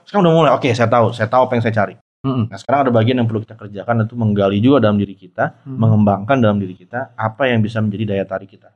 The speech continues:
Speaker 1: Start dari nomor satu hari ini. Apa dulu, Fit, yang pertama satu?
Speaker 2: Yang pertama itu adalah daya tarik yang dimulai dari keahlian.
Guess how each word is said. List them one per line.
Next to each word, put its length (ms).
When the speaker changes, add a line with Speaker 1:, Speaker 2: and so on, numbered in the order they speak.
Speaker 1:
Start 340
dari 120
nomor 200
satu 240
hari 180
ini. 160
Apa 160
dulu, 200
Fit, 180
yang 120
pertama 200
satu? 220
Speaker 2:
Yang 200
pertama 420
itu 160
adalah 760
daya 260
tarik 340
yang 160
dimulai 400
dari 400
keahlian. 640